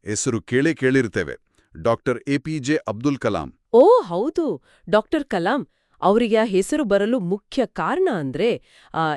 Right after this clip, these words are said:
Speaker 2: ಇಂಟಿಗ್ರೇಟೆಡ್ ಗೈಡೆಡ್ ಮಿಸೈಲ್ ಡೆವಲಪ್ಮೆಂಟ್ ಪ್ರೋಗ್ರಾಮ್, ಅಂದ್ರೆ ಐ ಜಿ ಎಂ ಡಿ ಪಿ.
Speaker 1: ಹೌದು, ಐ ಜಿ ಎಂ ಡಿ ಪಿ. ಅದರ ಅಡಿಯಲ್ಲಿ ಅಲ್ವಾ ಪೃಥ್ವಿ, ಅಗ್ನಿ, ಈ ಕ್ಷಿಪಣಿಗಳೆಲ್ಲ ಬಂದಿದ್ದು?
Speaker 2: ಖಂಡಿತ.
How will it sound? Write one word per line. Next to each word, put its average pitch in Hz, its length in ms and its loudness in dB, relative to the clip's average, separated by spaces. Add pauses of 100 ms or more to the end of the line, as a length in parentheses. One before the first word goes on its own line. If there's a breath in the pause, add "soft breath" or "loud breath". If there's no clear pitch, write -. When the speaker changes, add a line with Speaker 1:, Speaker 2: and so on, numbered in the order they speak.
(120)
Speaker 2:
ಇಂಟಿಗ್ರೇಟೆಡ್ 240 840 2
ಗೈಡೆಡ್ 180 520 2
ಮಿಸೈಲ್ 214 600 0
ಡೆವಲಪ್ಮೆಂಟ್ 175 600 -2
ಪ್ರೋಗ್ರಾಮ್, 147 500 -4 (280)
ಅಂದ್ರೆ 220 400 2
ಐ 247 220 4
ಜಿ 233 240 -2
ಎಂ 190 200 2
ಡಿ 165 140 -6
ಪಿ. - 260 -8 (360)
Speaker 1:
ಹೌದು, 95 560 -2 (220)
ಐ 127 140 2
ಜಿ 131 160 0
ಎಂ 107 180 0
ಡಿ 85 120 -6
ಪಿ. 73 240 -14 (380 soft breath)
ಅದರ 135 260 2
ಅಡಿಯಲ್ಲಿ 151 360 2
ಅಲ್ವಾ 104 320 0
ಪೃಥ್ವಿ, 123 720 -2
ಅಗ್ನಿ, 110 720 -2 (220 soft breath)
ಈ 123 80 -2
ಕ್ಷಿಪಣಿಗಳೆಲ್ಲ 156 720 2
ಬಂದಿದ್ದು? 139 500 -2
Speaker 2:
ಖಂಡಿತ. 254 760 -2